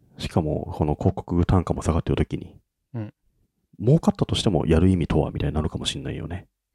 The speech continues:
Speaker 2: うんうん。
Speaker 1: まあ、だからそういうビジネス的事情はなんか知らんけど、あるのかもしんないけど、ただそれでもなくなること自体は、そんな悲しくないなと思ったんだよな。
Speaker 2: うんうん。悲しんでる人たちはたくさんいる、いますよ。
Speaker 1: ね。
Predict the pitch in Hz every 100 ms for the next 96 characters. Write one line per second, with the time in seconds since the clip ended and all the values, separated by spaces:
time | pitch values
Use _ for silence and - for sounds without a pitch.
0 | 127 123 - 135 135 _ _ _ _ _
1 | 127 95 80 - 101 82 101 98 113 101
2 | 87 87 95 92 90 90 - 76 - -
3 | _ _ - 85 85 - - - 85 80
4 | - 67 - 76 71 69 69 - _ -
5 | _ _ _ _ - 131 127 147 90 82
6 | - 131 139 147 151 151 113 73 - -
7 | - _ _ _ - - - - 110 107
8 | - 101 - 101 90 71 - - - -
9 | - - - 50 - 101 - - _ _
10 | 120 120 107 120 120 135 _ _ _ -
11 | 127 117 120 110 110 - 170 113 123 -
12 | 123 160 165 - 156 147 151 151 - _
13 | _ _ _ _ _ 101 113